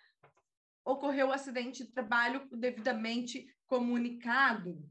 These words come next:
É, em dois mil e vinte, quando foi feito o exame, é, pericial, ela contava com um atestado médico do médico dela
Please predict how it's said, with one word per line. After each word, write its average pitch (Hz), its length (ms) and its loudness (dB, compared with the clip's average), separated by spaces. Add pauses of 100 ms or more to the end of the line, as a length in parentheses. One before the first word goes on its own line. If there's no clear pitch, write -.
(720)
É, 254 460 2
em 294 80 0
dois 294 160 -2
mil 320 160 0
e 262 40 -4
vinte, 349 440 2
quando 285 260 -2
foi 254 160 0
feito 269 640 -2
o 247 100 -6
exame, 233 760 0
é, 208 200 -2
pericial, 214 840 -2 (200)
ela 247 240 2
contava 285 560 2
com 359 120 -6
um 359 460 -6
atestado 339 720 -2
médico 302 720 -2
do 294 120 -4
médico 285 540 -2
dela 247 760 4